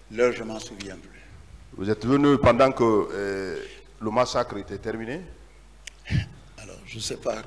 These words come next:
Speaker 1: <laughs> comment il faut répondre à cette question. Nous sommes arrivés au stade parce que nous avons vu l'affluence des blessés et nous avons décidé, nous nous sommes dit qu'il y a certainement personne,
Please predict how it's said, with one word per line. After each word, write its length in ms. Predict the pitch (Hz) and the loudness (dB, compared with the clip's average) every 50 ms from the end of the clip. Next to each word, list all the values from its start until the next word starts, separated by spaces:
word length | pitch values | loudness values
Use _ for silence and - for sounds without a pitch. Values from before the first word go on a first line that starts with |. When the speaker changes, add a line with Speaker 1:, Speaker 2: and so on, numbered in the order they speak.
| - - | -2 -2
Speaker 1:
<laughs> 200 | - - 170 151 | -2 -2 -4 -10
comment 200 | - 156 143 123 | -8 -8 -8 -6
il 100 | 117 113 | -8 -8
faut 160 | 113 - 135 123 | -10 -8 -12 -12
répondre 420 | 101 - - - 123 117 107 - - | -12 -12 -12 -12 -12 -12 -12 -14 -16
à 40 | - | -14
cette 240 | - - 110 - | -14 -14 -14 -14
question. 260 | - 110 - - 123 - - - - - - - - | -12 -10 -10 -10 -10 -12 -16 -18 -20 -20 -20 -18 -14
Nous 80 | 117 | -8
sommes 240 | 120 - 139 147 143 | 0 4 4 8 8
arrivés 440 | 131 120 117 120 117 113 131 131 123 | 10 8 8 6 4 4 6 6 6
au 140 | 110 107 98 | 4 0 -4
stade 320 | - - - 135 151 - - | -6 -4 -2 -2 -2 -2 -8
parce 200 | 113 107 - - | -14 -12 -12 -12
que 220 | - - 135 147 139 139 139 139 - - - - - | -8 -6 -6 -6 -6 -8 -20 -20 -20 -20 -20 -20 -16
nous 160 | 110 113 113 | -12 -4 -4
avons 240 | 120 113 117 117 117 | -2 -2 -2 -4 -6
vu 180 | 113 135 143 | -4 -4 -4
l'affluence 760 | 120 113 117 110 - - 135 143 143 127 113 - - - - - - - 95 | -2 -2 -2 -2 -4 -6 -2 -2 -2 -2 -2 -6 -10 -14 -14 -16 -18 -16 -10
des 100 | 104 101 | -10 -10
blessés 440 | - 110 113 110 104 - 113 104 - | -10 -8 -10 -8 -6 -8 -8 -10 -10
et 100 | 117 117 | -10 -8
nous 140 | 117 117 110 | -8 -6 -8
avons 180 | 113 110 110 104 | -8 -10 -10 -12
décidé, 520 | 104 110 123 117 - - - 113 127 160 185 - - - - - - - - - - - | -12 -10 -8 -6 -6 -6 -6 -8 -10 -12 -12 -14 -20 -20 -20 -20 -20 -20 -20 -20 -18 -10
nous 120 | 110 117 127 | -4 -2 -2
nous 60 | 127 | 0
sommes 280 | - 135 127 127 127 | 2 2 4 4 4
dit 140 | 127 147 156 | 2 0 -2
qu'il 120 | - - 113 | -2 0 -2
y 20 | |
a 80 | 101 95 | 0 0
certainement 800 | - - - - 160 127 - - 147 143 135 135 143 165 160 143 | 0 0 4 4 4 4 4 0 2 2 2 2 0 0 0 -2
personne, 540 | 135 - 123 120 - - - 156 147 123 | 2 2 2 2 2 -4 -2 -2 -4 -4